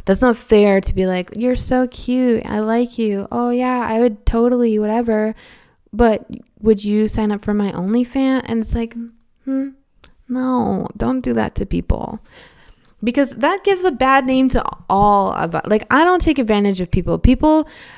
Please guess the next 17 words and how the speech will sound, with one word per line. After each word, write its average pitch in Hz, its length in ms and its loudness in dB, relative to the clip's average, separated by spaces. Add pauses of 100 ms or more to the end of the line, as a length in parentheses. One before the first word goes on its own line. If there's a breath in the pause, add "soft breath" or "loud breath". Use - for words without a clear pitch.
(120 loud breath)
like, 226 300 2
I 294 320 2
signed 302 300 4
up 277 100 0
for 277 100 0
OnlyFans 240 680 4
less 208 180 2
than 208 100 2
a 190 40 2
month 185 320 0
ago, 220 280 2
and 214 140 0
I - 80 -2
already 240 240 4
have 233 180 0
thirty-three 220 1080 0
people 175 600 4